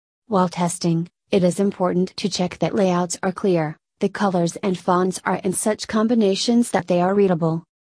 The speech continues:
The response time must be less so that the user does not have to wait much.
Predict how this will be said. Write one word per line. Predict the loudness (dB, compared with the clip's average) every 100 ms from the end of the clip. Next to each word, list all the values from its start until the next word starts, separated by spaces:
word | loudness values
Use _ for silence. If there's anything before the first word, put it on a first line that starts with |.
| _ -2
The | 2
response | 2 2 2 2 -2 -8
time | -2 0 2 2
must | 0 -2 -2
be | 0
less | 2 0 -2 -6
so | -2 0
that | -2 -2
the |
user | 0 2 2 0
does | 0 0 0
not | -2
have | -2 -6
to | -4 0
wait | 2 2
much. | 2 0 0 -6